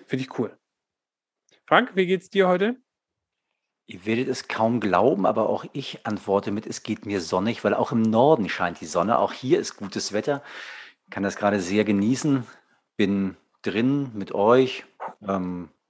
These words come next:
Speaker 2: ja, genieße das aber auch sehr. Freue mich irgendwie auf ein tolles Gespräch. Und das ist so ein bisschen auch die Erwartung an die Sendung. Ich bin sehr neugierig, Petra, auf das, was du zu berichten hast.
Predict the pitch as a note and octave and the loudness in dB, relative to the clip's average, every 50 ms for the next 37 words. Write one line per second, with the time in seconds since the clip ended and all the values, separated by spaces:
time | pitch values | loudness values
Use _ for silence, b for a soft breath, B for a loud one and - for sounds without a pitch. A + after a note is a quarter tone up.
0 | _ _ _ _ _ _ _ _ _ _ _ _ - F#2+ F2+ F#2 G2+ A2+ A#2 G#2 | _ _ _ _ _ _ _ _ _ _ _ _ -10 -4 2 4 4 4 4 4
1 | G#2+ G2 G2 G2+ G#2+ G#2 - A2 G2+ G2 G#2 A2 F#2 F#2 - - D2+ F#2+ G#2+ - | 2 0 0 0 -2 -2 -2 -2 -2 -2 0 0 0 2 2 2 2 0 0 -2
2 | - - G#2 G2 G2 G2 F#2+ F2+ - - - G2 F#2+ F#2 F2+ - F#2+ G2 F#2+ G2 | -4 -2 0 2 2 2 0 -2 -4 -4 -2 0 0 -2 -4 -6 -6 -6 -4 -4
3 | - F#2+ - G2+ F#2 - - F#2+ F#2 F2 - - F2+ - - G2+ G2+ G#2+ A#2+ A2 | -4 -6 -6 -8 -10 -6 -6 -4 -4 -6 -6 -6 -8 -6 -4 0 0 2 2 0
4 | - A2 G2 F2+ F2 A#2 G2 - - G2 F2+ - F#2 - - A2 F2+ D#2 - - | -2 -4 -4 -4 -4 -6 -6 -4 -4 -4 -4 -4 -6 -6 -4 -4 -2 -4 -4 -4
5 | - - F#2+ F2 - F#2 F2 G2 G#2 - G#2+ - - G2 F#2+ F2+ E2+ F2 F#2 F#2+ | -2 -2 -2 0 0 0 2 2 0 0 -2 -6 -4 -4 -4 -4 -2 -2 0 2
6 | G#2 G#2 G#2 G2+ G2+ F#2+ B B B B B B B B B B B B B G#2 | 2 2 2 0 -2 -4 B B B B B B B B B B B B B -4
7 | G2+ G2 B2 A#2 A2+ A#2 A2+ A2+ A2+ A#2 B2+ C#3 C3 B2+ B2 G2+ G2+ G2+ - - | -2 0 2 4 4 4 4 4 6 6 6 4 4 2 2 2 0 0 -4 -4
8 | - G2+ F#2 - G2 G2 E2 - - - G2+ G2 - - G#2+ - - A2+ A2 A2 | -4 -4 -2 0 0 0 0 0 2 2 2 2 0 -4 -6 -4 -4 -4 -4 -4
9 | - - G#2 G#2+ F#2+ G#2 A2 - - - C3 A2 A2 A#2 A2 - - - - - | -4 -4 -2 -2 -2 -2 -2 -4 -4 -2 0 2 2 0 0 -2 -4 -8 -8 -10
10 | - | -10